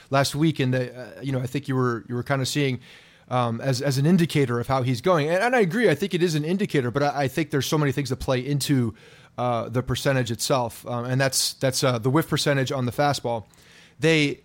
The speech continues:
you know, when we saw the changeup early in the game on Saturday and the fact that he did throw that back-to-back to Smoke, like, you know damn well Smoke was not expecting two changeups.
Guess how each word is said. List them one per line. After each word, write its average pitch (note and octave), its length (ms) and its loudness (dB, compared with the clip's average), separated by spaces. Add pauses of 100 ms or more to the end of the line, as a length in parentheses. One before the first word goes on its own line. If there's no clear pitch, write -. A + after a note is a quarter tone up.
(400)
you F3 120 4
know, E3 100 6
when D#3+ 320 4
we E3+ 100 6
saw F#3+ 280 4
the E3+ 80 2
changeup C#3 560 0
early C#3+ 320 2
in B2+ 100 2
the A#2 80 0
game A#2+ 480 -2
on A#2 240 -4
Saturday A#2+ 640 -2
and B2+ 220 0
the B2+ 40 -4
fact C#3 220 0
that C3+ 80 -6
he C3+ 80 0
did C3 240 -2
throw C3+ 160 0
that A#2+ 220 -4
back-to-back C3+ 500 -2
to B2 80 -8
Smoke, A#2 400 -4
like, A2+ 180 -12
you A#3+ 160 -2
know D#3+ 140 4
damn E3 300 2
well D3 160 6
Smoke D3+ 280 2
was C3+ 140 -2
not C#3+ 160 0
expecting B2+ 460 -2 (320)
two B3+ 180 4
changeups. C#3+ 540 2